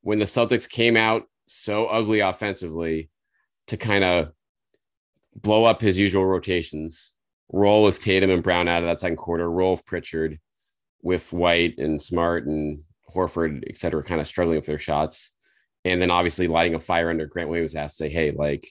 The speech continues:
you know, we believe in you. We're gonna keep calling plays for you."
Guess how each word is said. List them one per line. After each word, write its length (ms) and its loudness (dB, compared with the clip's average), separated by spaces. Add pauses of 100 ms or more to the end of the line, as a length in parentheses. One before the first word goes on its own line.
(440)
you 100 -6
know, 60 -2
we 120 0
believe 280 0
in 80 -4
you. 320 -6 (100)
We're 120 0
gonna 100 0
keep 160 -4
calling 240 -2
plays 240 0
for 140 -8
you." 260 -8